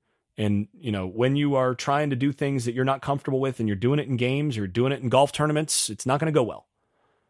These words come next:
Well, you know, if he's confident with the old mechanics, let him do it. Maybe, maybe you feel good about it. But based on so far this season,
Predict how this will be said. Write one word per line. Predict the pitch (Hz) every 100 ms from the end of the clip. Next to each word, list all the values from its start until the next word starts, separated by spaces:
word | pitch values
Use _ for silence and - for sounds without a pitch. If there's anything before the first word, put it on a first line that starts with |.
| _ _ _
Well, | 117 147 131
you |
know, | 117
if | 117
he's | 135
confident | - 165 190 196 190
with | 160
the | 151
old | 156 151
mechanics, | 151 151 147 147 - -
let | 98 98 107 143
him | 165
do | 151 151
it. | 147 - _ _ _
Maybe, | 107 107 131 156 196
maybe | - 104 123 170
you | 165
feel | 185
good | 175 160
about | 101 67
it. | 58 _ _ _ _ _ _ _ _ _
But | 123 110 107 _ _ _ _ _ _ _ _ 117
based | 127 156 185
on | 156 147
so | 170
far | 147 147 135
this | 127
season, | - 202 185 185 180